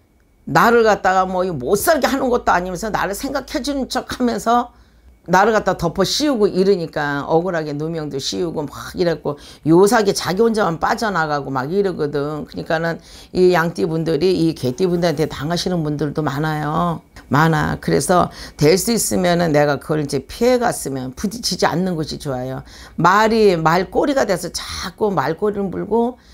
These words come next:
시비가 가고 막 이러거든. 뭐 부모나 형제는 누구나 친구나 마찬가지야. 이상하게 그렇게 얽히고 설켜서 뭐 여 실타래처럼 얽혀가는 게 우리 개띠하고 양띠거든요.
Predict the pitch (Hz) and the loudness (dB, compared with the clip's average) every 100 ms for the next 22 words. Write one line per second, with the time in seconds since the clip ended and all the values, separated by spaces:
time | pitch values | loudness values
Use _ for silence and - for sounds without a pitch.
0 | - - 254 240 220 196 170 170 175 165 | -12 -4 -2 0 2 2 0 -2 -4 -6
1 | 139 175 214 180 160 143 147 160 - - | -4 0 2 2 0 -2 -2 -4 -8 -12
2 | _ - - - 151 - 202 233 233 226 | _ -20 -10 0 0 2 2 4 4 4
3 | 208 220 226 214 214 190 175 196 208 - | 2 -2 -2 0 0 -2 -2 -2 -2 -4
4 | 220 208 185 175 127 - 202 190 151 131 | -4 -2 -2 -4 -8 -8 -6 -4 -4 -6
5 | 131 135 - - 147 196 220 214 196 160 | -8 -8 -8 -6 -4 0 2 2 0 0
6 | 143 151 - - - 151 170 175 196 175 | 0 -2 -4 -20 -2 4 4 4 0 2
7 | 156 190 - 190 151 165 185 208 - - | 0 -2 -2 0 0 2 2 2 -2 -20
8 | - - 147 143 - 147 131 - _ _ | -12 -2 0 0 0 0 -2 -6 _ _
9 | _ _ _ _ _ - - 175 185 196 | _ _ _ _ _ -6 0 2 4 2
10 | 190 - 180 180 147 156 - 208 208 214 | 2 0 0 0 0 -2 0 0 0 0
11 | 208 208 190 147 143 139 147 175 151 143 | 0 2 0 -2 -2 -2 0 -2 -2 -2
12 | 117 131 151 143 139 139 139 147 | -4 -4 -4 -4 -4 -2 -2 -4